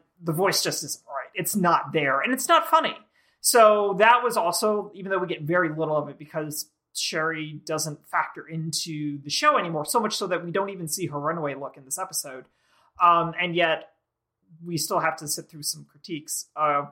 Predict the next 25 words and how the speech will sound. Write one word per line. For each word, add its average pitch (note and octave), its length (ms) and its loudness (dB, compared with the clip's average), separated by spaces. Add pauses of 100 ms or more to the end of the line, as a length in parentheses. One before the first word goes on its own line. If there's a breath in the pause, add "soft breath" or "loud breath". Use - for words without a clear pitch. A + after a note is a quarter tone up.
(160)
because D3+ 560 -12
they D3+ 140 -8
thought D4+ 280 -2
she - 140 -8
did B3 220 -8
a A3+ 40 -6
good A3 200 -10
job A3 320 2
in F3 80 -12
the D#3 60 -12
Snatch - 420 -4
game, D3+ 240 -4
to F3 100 -18
which E3+ 180 -10
I F3 80 -8
go, D#3 220 -6 (1040)
"Was F3+ 160 -4
there D#4 200 -2
a E3+ 100 -2
different C#4+ 320 -8
Katharine B3+ 380 -6
Hepburn D#4+ 340 -8
performance A#4+ 560 -6
happening A4 300 -4
that - 240 -2